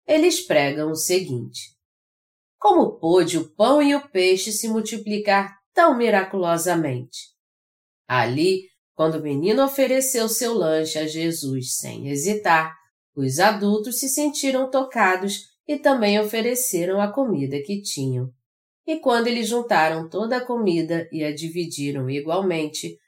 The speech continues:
havia comida suficiente para saciar a todos e ainda sobrou doze cestos. Então, vamos ofertar para ajudar os pobres, nem que seja uma pequena quantia.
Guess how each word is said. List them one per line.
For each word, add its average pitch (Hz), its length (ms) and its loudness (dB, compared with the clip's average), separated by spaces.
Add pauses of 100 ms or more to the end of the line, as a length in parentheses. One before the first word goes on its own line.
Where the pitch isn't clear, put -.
(220)
havia 240 400 0
comida 226 500 0
suficiente 202 920 -4
para 170 280 -4
saciar 165 580 -4
a 202 180 -2
todos 185 400 -2 (480)
e 330 100 2
ainda 233 440 2
sobrou 190 680 0 (180)
doze 156 460 2
cestos. 127 600 -6 (1120)
Então, 160 640 0 (320)
vamos 165 360 4
ofertar 202 680 0
para 233 220 0
ajudar 247 460 0
os 277 120 -6
pobres, 180 680 0 (260)
nem 151 220 -2
que 220 120 -4
seja 190 440 2
uma 262 160 -4
pequena 156 560 0
quantia. 135 680 -4